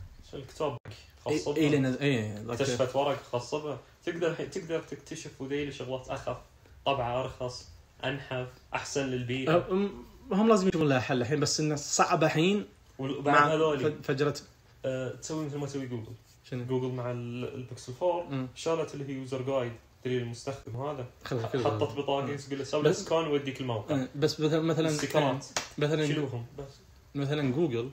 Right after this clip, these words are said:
Speaker 2: ما عمرها حطت م-، سماعة أصلا في العلبة. من صنع-، من الو-، بيكسل برضه ذا، أو النكسس. ما عمرها حطت سماعة داخل، ما حتى كلم.
Speaker 1: لا، لا، كان موجود.
Speaker 2: لا،
Speaker 1: لا.
Speaker 2: أنا شاريها، ما، ما، ما حتى
Speaker 1: لا، البيكسل،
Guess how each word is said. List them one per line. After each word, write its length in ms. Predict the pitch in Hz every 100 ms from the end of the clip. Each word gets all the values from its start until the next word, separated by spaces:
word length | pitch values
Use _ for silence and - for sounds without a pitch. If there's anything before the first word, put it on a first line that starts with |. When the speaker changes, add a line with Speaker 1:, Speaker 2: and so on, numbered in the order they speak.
| - - - -
Speaker 2:
ما 100 | 135
عمرها 200 | 143 165
حطت 280 | 143 - -
م-، 220 | 131 113
سماعة 360 | 110 123 120 107
أصلا 180 | 95 95
في 60 |
العلبة. 340 | 104 98 90 - _ _ _ - _ _ - - _
من 160 | - 131
صنع-، 280 | 135 143 120
من 240 | 143 175
الو-، 400 | 170 151 120 113
بيكسل 460 | 123 139 139 - 95
برضه 300 | 98 95 98
ذا، 560 | 95 - _ - 127
أو 140 | 120 123
النكسس. 460 | 123 117 - - - - -
ما 100 | 127
عمرها 220 | 131 156
حطت 280 | 123 110 113
سماعة 260 | - 123 110
داخل، 200 | 104 117
ما 80 | 143
حتى 180 | -
كلم. 240 | - 131 90 - - _ _ _ -
Speaker 1:
لا، 180 | 131 139
لا، 100 | 135 -
كان 100 | 139
موجود. 220 | 135 131 123 135
Speaker 2:
لا، 40 |
Speaker 1:
لا. 140 | 135
Speaker 2:
أنا 100 | 160
شاريها، 300 | 151 147 139
ما، 140 | 107 110
ما، 140 | 104
ما 120 | 117
حتى 160 | 117 131
Speaker 1:
لا، 140 | 135
البيكسل، 520 | 143 135 - - 143